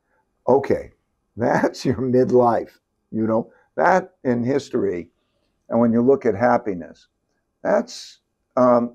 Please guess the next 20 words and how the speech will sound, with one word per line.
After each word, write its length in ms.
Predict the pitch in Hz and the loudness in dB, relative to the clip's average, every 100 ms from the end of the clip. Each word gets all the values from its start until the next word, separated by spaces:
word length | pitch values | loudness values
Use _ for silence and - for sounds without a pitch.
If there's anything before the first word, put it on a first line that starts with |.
| - | -2
measured 520 | 131 165 127 104 95 | 0 2 0 -2 -2
as 220 | 104 92 | -4 -4
the 120 | 95 | -10
toughest 540 | 92 135 143 - 104 - | -6 0 0 0 -8 -2
part 200 | 107 101 | 0 0
of 120 | 92 | -2
life. 260 | 104 90 87 | -2 -2 -8
It's 180 | - | -10
a 40 | 95 | -6
midlife, 680 | 98 135 117 120 117 113 - | 0 0 2 0 0 -4 -4
they 120 | 107 | -4
talk 240 | 113 117 | 0 -2
about 260 | 92 107 95 | -2 -6 -4
midlife 460 | 117 113 120 110 - | -4 -2 -2 -4 -2
crisis. 640 | 110 110 104 90 80 _ _ _ _ _ | 0 0 -2 -10 -14 _ _ _ _ _
And 160 | 117 117 | -4 -2
it's 180 | 113 127 | -2 -6
a 40 | |
difficulty 760 | 107 180 180 165 127 107 107 | -2 -2 0 2 2 0 -2
because 520 | 101 113 - 113 107 | -4 -6 0 0 0